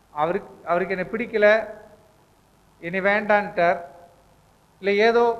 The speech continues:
மற்றவங்களுடைய சொல்ல கேட்டு அவங்க பேச்சை நம்பி என்னை வேண்டான்ட்டார். அந்த சகோதரி, அன்பு தேவனுடைய பிள்ளைகளை, இன்றைக்கும் கர்த்தருக்காக சாட்சியாக அவங்க இருக்கிறாங்க.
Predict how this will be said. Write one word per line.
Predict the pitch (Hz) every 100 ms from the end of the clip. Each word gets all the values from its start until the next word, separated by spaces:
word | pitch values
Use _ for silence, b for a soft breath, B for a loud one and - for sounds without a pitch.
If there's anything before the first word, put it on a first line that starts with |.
| -
மற்றவங்களுடைய | 262 226 220 220 208 196 175
சொல்ல | - 208 233 226
கேட்டு | 202 208 233 226 233 - - - _ _ -
அவங்க | 165 226 220
பேச்சை | 214 226 233 233
நம்பி | 196 208
என்னை | 220 202
வேண்டான்ட்டார். | 185 190 190 185 165 165 170 170 - - _ _ _ _ _ _ _ _ _ _ _ _ _
அந்த | 165 175
சகோதரி, | 190 202 240 233 208 156 - -
அன்பு | 202 220
தேவனுடைய | 196 226 233 226 208
பிள்ளைகளை, | 196 185 202 202
இன்றைக்கும் | 202 220 226 226 247 240 - -
கர்த்தருக்காக | 170 208 196 196 185 196 208 208 -
சாட்சியாக | 180 190 - 190 180
அவங்க | 190 175
இருக்கிறாங்க. | 170 170 185 170 160 175